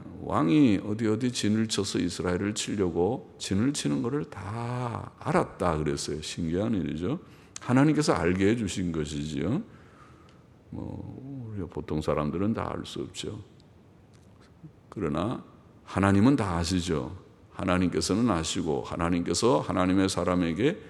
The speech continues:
가르쳐 주려면 또 하실 수도 있어요. 아무나 역사상에 그렇게 가르치지 않지만은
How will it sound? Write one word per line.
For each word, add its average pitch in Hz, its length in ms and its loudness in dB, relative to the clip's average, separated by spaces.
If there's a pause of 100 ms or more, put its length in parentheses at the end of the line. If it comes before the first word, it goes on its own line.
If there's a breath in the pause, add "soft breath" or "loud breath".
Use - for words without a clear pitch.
(220 loud breath)
가르쳐 80 380 -2
주려면 87 600 0
또 64 100 -8
하실 73 400 -8
수도 - 280 -4
있어요. - 280 -4 (100)
아무나 76 460 -4 (220 loud breath)
역사상에 78 440 -2
그렇게 82 280 -2
가르치지 78 560 -6
않지만은 95 720 -2